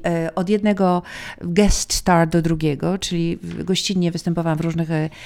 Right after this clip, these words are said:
w-, filmach również, właśnie w tym filmie, e, Her Alibi, w filmie indie, który się nazywał Astonished. Ja zrobiłam chyba z, z pięćdziesiąt filmów różnych. No i filmów, e, fabularnych i, i telewizyjnych, i różnych, e,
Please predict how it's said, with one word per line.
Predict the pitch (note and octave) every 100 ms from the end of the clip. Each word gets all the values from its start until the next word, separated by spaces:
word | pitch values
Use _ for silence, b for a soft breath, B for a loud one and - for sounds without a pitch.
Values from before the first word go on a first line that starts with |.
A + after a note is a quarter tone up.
| B
w-, | - F#3
filmach | F#3 - A3 G#3 G3+ G3 G#3
również, | F#3+ F#3 F#3+ G#3
właśnie | G3+ F3 F3+
w | -
tym | F3
filmie, | E3 E3 D#3+ D#3+ E3 E2+
e, | E3 D#3+
Her | D#3+ E3+
Alibi, | D#3+ D#3 D#3+ E3 - A#3 B B F3+
w | F3 F#3 F3
filmie | - G#3+ G3 G3
indie, | G3 F#3 F3 F3
który | - - F3
się | -
nazywał | F3 E3 E3+ E3
Astonished. | F3 - D#3+ D#3 D#3 - B B
Ja | G#3 G3
zrobiłam | F#3 F#3+ F#3 G3 F3+
chyba | F3 E3
z, | D#3 D#3 D#3
z | -
pięćdziesiąt | E3+ E3 D#3+ E3 -
filmów | D#3+ D#3 -
różnych. | D3+ D#3+ F#3 B B B B
No | G#3 -
i | A3 G#3+ B B B B B B B B B _ _ -
filmów, | - B3 A3+ G#3 G3 - G3
e, | F#3
fabularnych | - G3+ F#3+ G3 G3 G3 -
i, | G#3 G#3 G3+ -
i | G#3+
telewizyjnych, | A3 G#3 G3 F#3 G3 F#3 F#3 F3
i | G3
różnych, | F#3 F3+ F3+ E3+
e, | -